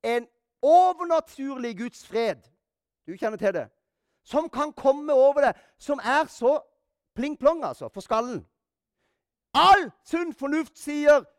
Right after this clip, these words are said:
"Løp for livet", eller "Kom deg unna, gå og gjem deg". Av og til er det rett. Men når du opplever sånne situasjoner, og det kommer over deg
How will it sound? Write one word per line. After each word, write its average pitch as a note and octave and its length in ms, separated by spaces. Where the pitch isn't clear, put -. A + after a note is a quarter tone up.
"Løp D4 400
for C4+ 100
livet", C4 380
eller E3 180
"Kom D#4+ 320
deg C#4 160
unna, C4+ 220
gå C4+ 160
og C#4 80
gjem D#4 220
deg". C#4 180
Av F#3 180
og C#4+ 80
til D#4+ 100
er D#4+ 100
det E4 160
rett. - 360
Men A#3+ 120
når C#4 100
du D#4+ 220
opplever D#4+ 580
sånne D4+ 340
situasjoner, C#4 680
og B3 120
det C#4+ 140
kommer D4 460
over D#4 320
deg C#4 240